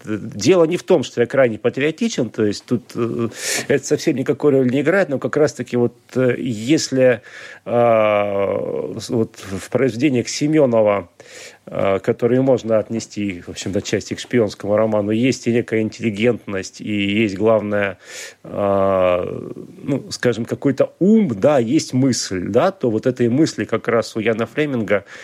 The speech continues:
э, я не вижу совершенно, и, собственно говоря,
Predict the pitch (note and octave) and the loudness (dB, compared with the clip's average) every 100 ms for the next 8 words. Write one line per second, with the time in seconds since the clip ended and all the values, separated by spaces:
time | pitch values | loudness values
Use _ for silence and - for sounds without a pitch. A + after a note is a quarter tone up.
0 | - - G#2+ G#2 G#2+ G#2+ C3 B2 B2+ A#2+ | -20 -12 -2 0 2 2 2 0 0 -2
1 | G#2+ C3 A#2+ B2 - E3+ F3 D3 C3 A#2+ | -2 0 2 2 2 2 2 2 2 0
2 | B2 A#2+ A2+ A2 G#2+ - - A2+ - A2 | -2 -2 0 0 -2 -4 -2 -2 -4 -6
3 | G2+ G2 G#2+ A2 A#2+ | -2 2 4 6 4